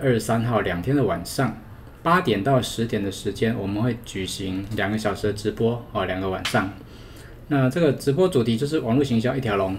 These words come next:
知识变现赚美金的这个主题。然后我来解释一下为什么会有这两场直播哈。首先我来给你看一下我写的这篇文章哈，在 Facebook 上面我有贴啦哈，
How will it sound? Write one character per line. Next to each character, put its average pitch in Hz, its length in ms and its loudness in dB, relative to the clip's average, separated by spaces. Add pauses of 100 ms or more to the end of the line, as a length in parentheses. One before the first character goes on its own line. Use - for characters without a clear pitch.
知 139 180 0
识 139 260 2
变 120 220 2
现 104 320 2 (140)
赚 120 180 2
美 92 160 -2
金 107 200 -2
的 104 100 0
这 107 100 0
个 104 80 0
主 110 220 -6
题。 123 280 -8 (1000)
然 113 100 0
后 131 420 0 (720)
我 117 140 2
来 135 100 4 (100)
解 - 220 4
释 - 180 -2
一 123 60 2
下 123 180 2
为 143 140 0
什 117 100 -4
么 92 160 -2
会 120 200 0
有 95 100 2
这 117 160 -2
两 101 180 -2
场 90 240 -6
直 95 300 -8
播 98 180 -2
哈。 104 200 -6 (680)
首 - 140 -8
先 151 220 2
我 127 80 4
来 107 140 4
给 123 160 0
你 117 80 0
看 127 200 -2
一 113 40 -2
下 113 200 2
我 104 160 0
写 101 220 0
的 95 80 0
这 107 180 2
篇 107 480 0
文 98 160 -6
章 98 300 -4
哈， 101 80 -8 (160)
在 165 180 4 (540)
Facebook 175 460 4
上 147 180 2
面 135 160 4
我 123 140 4
有 117 140 2
贴 110 300 4
啦 101 220 -2
哈， 95 180 -6